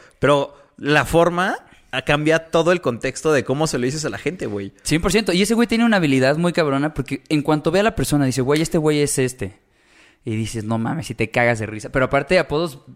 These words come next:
Speaker 2: bien acertados, güey, perfectos. Y, y de repente sí se los dice a esas personas, pero... No sé, güey, tiene, eh, eh, tiene algo ese cabrón que, que lo hace muy bien y no, no te ofende.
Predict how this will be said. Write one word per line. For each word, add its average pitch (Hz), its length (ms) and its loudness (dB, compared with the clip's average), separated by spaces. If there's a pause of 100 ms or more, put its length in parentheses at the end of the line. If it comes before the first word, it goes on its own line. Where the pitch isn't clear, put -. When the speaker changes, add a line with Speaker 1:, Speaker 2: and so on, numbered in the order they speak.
(140)
Speaker 2:
bien 123 240 0
acertados, 180 640 2
güey, 104 300 0
perfectos. 113 680 -4 (540)
Y, 170 260 2
y 160 100 4
de 151 120 0
repente 156 320 0
sí 165 100 -4
se 175 120 0
los 135 160 2
dice 139 220 -4
a - 20 0
esas 127 180 -6
personas, 113 640 -6
pero... 123 600 2 (600)
No 131 160 -6
sé, 131 160 0
güey, 131 140 2
tiene, 143 240 -2 (100)
eh, 131 140 2
eh, - 280 -8
tiene 139 320 0
algo 147 300 2
ese 127 160 -4
cabrón 117 380 -2
que, 101 680 -6
que 104 100 -14
lo 104 100 -4
hace 117 100 -6
muy 120 140 -2
bien 120 320 0
y 107 80 -4
no, 110 480 0 (300)
no 117 120 -4
te 139 100 -2
ofende. 120 460 -2